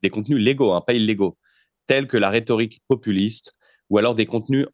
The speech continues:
anti-gouvernementaux, anti-Union européenne, anti-vax, et même,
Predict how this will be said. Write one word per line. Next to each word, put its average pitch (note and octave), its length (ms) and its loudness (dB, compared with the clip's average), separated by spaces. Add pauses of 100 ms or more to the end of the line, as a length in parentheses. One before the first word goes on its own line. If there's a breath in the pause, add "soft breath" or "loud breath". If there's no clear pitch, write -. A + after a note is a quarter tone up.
anti-gouvernementaux, A#2+ 1200 0
anti-Union A2 400 0
européenne, F2+ 600 0
anti-vax, F2+ 680 -6
et A#2 100 2
même, C3+ 320 0